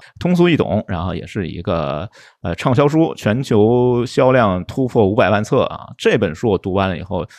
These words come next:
真的是对这个肠道微生物有了一个全新的认知啊，真的是打开新世界的大门啊，里面有很多有意思的观念，就挺想在这里边跟黑莓老师也探讨一下，然后也跟大家也分享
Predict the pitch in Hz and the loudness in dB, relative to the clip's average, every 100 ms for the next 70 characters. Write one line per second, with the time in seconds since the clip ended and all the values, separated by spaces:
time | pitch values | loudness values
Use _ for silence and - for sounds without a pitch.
0 | - - 175 165 107 - 87 - 101 85 | -20 -2 0 2 2 0 -4 2 2 2
1 | 90 85 - 110 113 110 120 127 123 95 | -4 -6 -4 0 2 2 0 -2 -2 -2
2 | 80 73 71 82 101 98 82 73 - - | -4 -4 -6 -6 -2 -2 -2 -6 -10 -6
3 | - 101 170 202 170 139 98 104 82 82 | -2 0 0 0 0 2 2 0 -2 -8
4 | 82 80 - 76 - 98 87 92 - - | -8 -8 -10 -12 -8 -8 -8 -12 -14 -8
5 | 95 - 113 113 110 90 87 82 80 82 | -6 -4 -4 -2 -2 -4 -2 -4 -4 -4
6 | 98 92 - - 135 - 82 85 92 87 | -4 -6 -12 -20 -20 -12 -10 -6 -6 -2
7 | 113 - 92 107 120 104 90 113 95 90 | -2 -2 -4 2 2 2 -2 -4 -2 -4
8 | 90 151 160 135 85 80 - 90 90 - | -2 -2 0 -2 -4 -8 -12 -12 -10 -10
9 | 95 82 85 82 - - 80 85 - - | -10 -10 -8 -10 -12 -14 -14 -16 -18 -10
10 | 90 92 95 90 - 87 - - 110 85 | -6 -4 -4 -4 -4 -6 -2 -2 0 -2
11 | - 82 78 87 85 107 107 82 98 - | -4 -4 -6 -8 -8 -8 -8 -6 -8 -6
12 | 127 123 110 | -2 0 -2